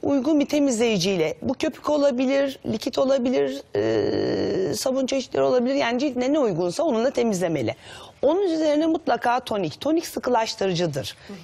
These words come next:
Speaker 1: Yani gözenekleri sıkılaştırır. Onun üzerine sabahsa sabah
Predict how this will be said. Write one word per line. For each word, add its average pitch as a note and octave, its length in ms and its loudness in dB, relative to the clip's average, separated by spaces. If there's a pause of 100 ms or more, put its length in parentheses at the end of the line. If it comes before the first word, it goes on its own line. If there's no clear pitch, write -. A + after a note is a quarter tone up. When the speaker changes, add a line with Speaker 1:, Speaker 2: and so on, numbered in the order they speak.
Speaker 1:
Yani G#3 220 0
gözenekleri A#3+ 560 0
sıkılaştırır. B3 760 -2 (520)
Onun D#4+ 280 2
üzerine B3 380 2
sabahsa A3+ 540 -2
sabah G#3 360 0